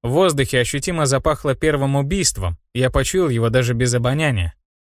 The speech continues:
С трудом фокусируясь на элементах интерфейса, я заполнил все двадцать два слота серии комбо приёмами,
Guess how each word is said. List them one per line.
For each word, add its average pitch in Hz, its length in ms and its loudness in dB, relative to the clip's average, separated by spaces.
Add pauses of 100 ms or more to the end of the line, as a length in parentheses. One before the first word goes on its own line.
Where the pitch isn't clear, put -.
С - 100 -2
трудом 165 380 2
фокусируясь 165 720 2
на 143 100 2
элементах 139 480 0
интерфейса, 127 680 0 (260)
я 196 220 2
заполнил 170 540 2
все 165 200 0
двадцать 135 400 0
два 139 200 2
слота 131 380 0
серии 123 320 0
комбо 165 380 0
приёмами, 143 600 0